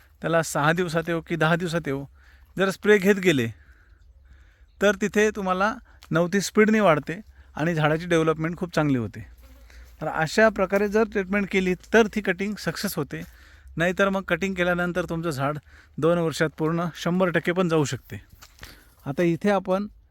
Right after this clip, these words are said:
द-, दीड ते पावणे दोन वर्ष झाले कटिंग करून. मागच्या वर्षीच्या फेब्रुवारीमध्ये इथे, अ, कटिंग केली होती आपण. दोन हजार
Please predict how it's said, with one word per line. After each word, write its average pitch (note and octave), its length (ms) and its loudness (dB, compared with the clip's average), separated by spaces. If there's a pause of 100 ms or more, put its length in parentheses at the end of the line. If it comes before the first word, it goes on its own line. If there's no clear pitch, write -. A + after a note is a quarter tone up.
(300)
द-, D#3 540 -2
दीड F3+ 300 2
ते F#3+ 60 0
पावणे E3+ 240 -2
दोन F3 160 -4
वर्ष E3+ 220 -6
झाले C#3 220 -2
कटिंग D3 260 -4
करून. C#3 260 -4 (920)
मागच्या D#3 320 -4
वर्षीच्या E3 440 -4
फेब्रुवारीमध्ये F3 680 -4 (260)
इथे, D3 260 -8 (180)
अ, C#3 120 -10 (140)
कटिंग D#3+ 220 -8
केली D#3 160 -8
होती C3+ 180 -6
आपण. B2+ 260 -8 (560)
दोन E3 220 -2
हजार D3 360 -2